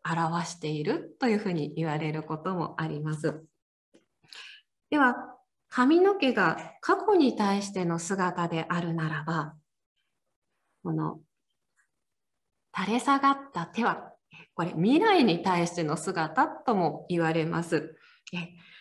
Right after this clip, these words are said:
未来に対してありもしない幻想をつかもうつかもうとして、つかめなくってうなだれるしかない手が、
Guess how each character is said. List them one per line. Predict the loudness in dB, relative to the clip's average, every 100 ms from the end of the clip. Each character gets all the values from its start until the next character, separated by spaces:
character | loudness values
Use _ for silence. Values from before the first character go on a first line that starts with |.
| _
未 | 4 6
来 | 6 6 4
に | 2 0 -6 -8
対 | -2 0 0
し | 0
て | 2 2 2 -12 _ _ _ _ _
あ | 2 6
り | 6
も | 6 2
し | 2 4
な | 4 4
い | 2
幻 | 2 2 2 2
想 | 2 4
を | 4 2 -2 -14
つ | -8 -4
か | 4 4
も | 6 4 2
う |
つ | -2 -2
か | 0 2
も | 2 0
う |
と | -2
し | -2 -2
て、 | -2 -2 -4 -18 _ _ _
つ | -8
か | 0 4
め | 6
な | 6 4
く | 2
っ | 0
て | 0 0 0 0 -10 -20 _ 2
う |
な | 4 4
だ | 4 4
れ | 4
る | 2
し | -2 -2
か | 0
な | 2 2
い | 0
手 | 0 2
が、 | 2 0 -8